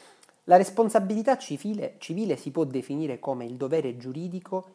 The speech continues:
imposto da un soggetto di risarcire il danno prodotto ad un altro soggetto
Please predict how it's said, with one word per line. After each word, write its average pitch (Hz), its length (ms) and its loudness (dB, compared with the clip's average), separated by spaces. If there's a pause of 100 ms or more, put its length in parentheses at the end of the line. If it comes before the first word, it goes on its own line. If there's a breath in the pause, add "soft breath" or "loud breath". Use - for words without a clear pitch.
(140)
imposto 143 580 -4
da 120 120 -10
un 117 140 -12
soggetto 123 1000 -6
di 170 300 -6
risarcire 196 640 -4
il 127 100 -6
danno 135 320 -2
prodotto 165 520 0
ad 170 100 -2
un 196 100 -2
altro 120 300 -10
soggetto 117 760 -12